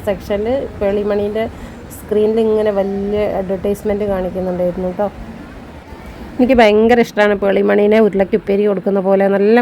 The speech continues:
മറുപടിയായിരുന്നു കേട്ടോ. ആ, എല്ലാ, നല്ലൊരു അവതാരകയാണ്. ആ, പിന്നെ ശ്രീനീഷുമായിട്ടുള്ളതൊക്കെ ബിഗ് ബോസ് ഒക്കെ ഞാൻ കണ്ടിരുന്നതാണ്. ആ, അവൾ പറഞ്ഞ പോലെ തന്നെ ശ്രീനീഷിനെ കല്യാണം കഴിച്ചു, രണ്ട്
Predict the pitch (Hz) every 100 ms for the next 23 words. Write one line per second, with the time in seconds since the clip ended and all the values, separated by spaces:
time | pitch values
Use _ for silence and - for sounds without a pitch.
0 | 226 190 185 196 185 185 180 208 202 -
1 | - - - 214 202 202 202 202 208 214
2 | - 202 208 226 254 277 269 226 196 185
3 | 185 190 196 185 214 - - - - 208
4 | 196 190 190 180 185 190 214 214 220 202
5 | 220 208 202 208 208 202 202 202 185 196
6 | 214 214 208 202 202 202 208 202 190 190
7 | 190 202 190 185 240 - - - 208 180
8 | 185 185 190 202 196 185 180 196 220 233
9 | 190 190 185 196 196 185 185 190 190 185
10 | - 247 - - - 214